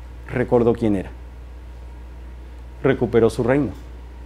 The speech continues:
Y entonces, cuando él llegó, vio que todo era un caos. Se dio cuenta que donde había plantas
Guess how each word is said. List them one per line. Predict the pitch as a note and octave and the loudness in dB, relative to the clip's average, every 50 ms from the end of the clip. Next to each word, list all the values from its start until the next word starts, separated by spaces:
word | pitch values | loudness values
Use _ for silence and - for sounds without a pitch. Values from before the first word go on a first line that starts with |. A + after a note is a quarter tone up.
| - - - - - - - - - - - - - - - - - - - - - - | -14 -14 -14 -14 -14 -14 -14 -16 -16 -16 -16 -16 -16 -14 -14 -14 -14 -14 -14 -14 -2 4
Y | A#2 B2 | 6 6
entonces, | B2+ B2 A2 C#3+ C#3+ C#3 C#3+ D#3 D#3+ D3 - | 6 8 6 6 4 6 6 4 4 4 4
cuando | - C#3+ B2+ A#2+ B2+ | 4 6 8 8 8
él | B2+ B2+ | 8 8
llegó, | C#3 C3+ C3 C3+ C3 D3+ G3 - - - - - - - - - - - - - - - - - - - - - - | 10 10 10 10 8 6 4 -2 -8 -14 -14 -14 -14 -14 -14 -14 -14 -14 -14 -14 -14 -14 -14 -14 -14 -14 -10 -4 2
vio | A#2 A2+ B2+ C3+ C#3 | 6 8 8 10 10
que | D#3 C#3+ | 8 6
todo | - C#3+ C#3 C#3+ | 8 8 10 10
era | C3+ B2 | 10 10
un | A2+ A2 | 8 6
caos. | G2 - A#2+ A#2 A#2 F#2 D#2+ - - - - - - - - - - - - - - - - - - - - - - - - - - - - - - - - - - | 8 8 8 10 10 8 6 2 -2 -10 -14 -14 -14 -14 -14 -14 -14 -14 -14 -14 -14 -14 -14 -14 -14 -14 -14 -14 -14 -14 -14 -14 -14 -14 -14 -14 -14 -14 -14 -14 0
Se | - C#3 | 4 8
dio | B2+ C3 C3 | 8 8 8
cuenta | B2+ C#3 C3+ C3 C3 D3 B2+ | 8 6 6 8 8 6 8
que | - C#3 B2 | 8 8 8
donde | A#2+ A#2 A2 G#2+ | 8 8 8 8
había | G#2 G2+ A2+ A#2+ B2+ C3 C3 C3 C3 B2+ A#2 - | 8 8 8 8 10 10 10 10 8 6 6 6
plantas | - B2+ B2+ C3+ C3 - C3 B2 B2 B2 - - - - | 8 8 8 8 6 6 6 6 6 6 2 -4 -10 -12